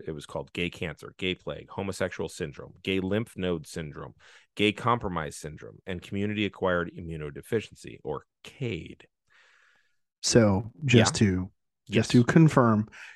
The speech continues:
Speaker 2: you were correct. It is
Speaker 1: Yes.
Speaker 2: pneumocystis.
Speaker 1: Okay, good. Yeah,
Speaker 2: Yeah.
Speaker 1: I, I saw that, and I, I remember, like,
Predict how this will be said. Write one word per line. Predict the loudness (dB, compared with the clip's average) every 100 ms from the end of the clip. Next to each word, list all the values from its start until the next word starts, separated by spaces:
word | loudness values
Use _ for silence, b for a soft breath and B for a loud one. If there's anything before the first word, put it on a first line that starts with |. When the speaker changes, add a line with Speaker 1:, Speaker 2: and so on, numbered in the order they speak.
| B
Speaker 2:
you | 4 8 10
were | 8 6
correct. | 4 2 0 -4
It | -4
is | -2
Speaker 1:
Yes. | 0 0
Speaker 2:
pneumocystis. | 2 0 -4 -6 -6 -8 -8 -10 -2
Speaker 1:
Okay, | -2 -2 -10
good. | -20 -8
Yeah, | 0 2
Speaker 2:
Yeah. | 4 4 4
Speaker 1:
I, | 4
I | 2 0 -10
saw | -2 2 4
that, | 4 0 -2
and | -2
I, | 0 0 2
I | 0 0
remember, | 0 2 0 2 2
like, | 0 -2